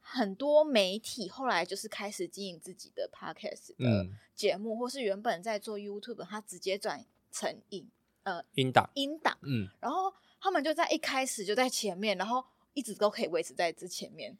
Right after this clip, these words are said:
Speaker 2: 嗯，没错啊，因为他就是从外部带流量进来。我觉得我自己的观察啦，演-，就是 Podcast 或者是 Apple Podcast 这个演算法的关键，就是你持续有没有带来新的听众。只要有，他就会认为你这个节目是优质节目，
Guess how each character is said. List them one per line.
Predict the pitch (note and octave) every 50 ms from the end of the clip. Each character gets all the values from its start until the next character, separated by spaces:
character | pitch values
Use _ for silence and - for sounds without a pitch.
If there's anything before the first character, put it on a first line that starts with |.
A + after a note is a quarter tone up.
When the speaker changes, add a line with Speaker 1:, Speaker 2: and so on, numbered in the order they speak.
| _ -
Speaker 2:
嗯， | A#2 A2+ G#2+ G2 F#2+
没 | G2+ G2+ G#2+
错 | - - B2+ A2+
啊， | A2
因 | A#2+ E3
为 | F3+ F3
他 | - E3 E3 - _ _ _
就 | - D#3
是 | D3 E3 D3+
从 | - A#2 A2
外 | B2+ B2
部 | A2 B2 A#2+
带 | - A#2+ A2
流 | G2 F#2+
量 | G2+ G#2 G2+
进 | G2 G#2+ F#2+ F2+
来。 | F2 F2
我 | F#2 A#2
觉 | A#2+ C3+ D3+
得 | D#3 D#3+ D#3 D3 C#3+ - _ _ _ _ _
我 | - B2+ B2 B2
自 | - G3+ E3+
己 | C#3+ B2 G#2
的 | A2 F#2+
观 | A2+ A#2+ B2 B2
察 | G#2+ A2+ F#2
啦， | F2+ F2 F2 G2
演-， | A2+ A#2 A2+ - -
就 | - C#3+
是 | A#2+ C3 C3 A#2 -
Podcast | - - D#3 D#3 D#3+ D#3+ - F3 C#3+ C3+ A#2+ - A#2+
或 | A2 C#3+
者 | C#3 B2
是 | C3+
Apple | - C#3 C3+ B2+ - C#3 C3
Podcast | A#2+ C3 B2+ A#2+ A#2 C#3+ B2 A2 G2+ G2 G2
这 | A#2+
个 | A2+ A2+ G#2
演 | G2+ F#2+ G2
算 | G2 B2+ A#2+ G#2+
法 | - G#2+ F2
的 | G#2+ G#2
关 | - G#2+ G#2 G#2 G2+
键， | A2+ A2 E2+ - - _ _ _ _ _ -
就 | - - C3+
是 | B2 C#3 B2+
你 | A#2 G#2+
持 | G2+ - - A2 G#2+
续 | - - C#3 A#2+
有 | G#2 F#2+
没 | F#2+
有 | G2
带 | - A#2 G#2+
来 | G2 F#2+
新 | F#2 - A2+ G2+
的 | G2+
听 | F#2 - G#2 F#2
众。 | F2+ F#2+ G2+ C#2+ - - - _ _ _ _ _ _ -
只 | - A#2
要 | C3 D3+ F3+ F3+
有， | C#3+ A#2 A#2 - - - - - _ _ _ _ _
他 | - - C3+
就 | D3 C#3+
会 | C#3
认 | C#3+ D3 C3+ A#2
为 | G#2+ G#2 G2+
你 | G2+ G2
这 | A#2
个 | A#2+
节 | G#2+ - G2+
目 | G#2 G#2
是 | G#2+ A2+
优 | G#2+ G2+ G#2
质 | F#2+ F#2
节 | F2+ F#2 F2+ F2
目， | F#2 F#2+ - -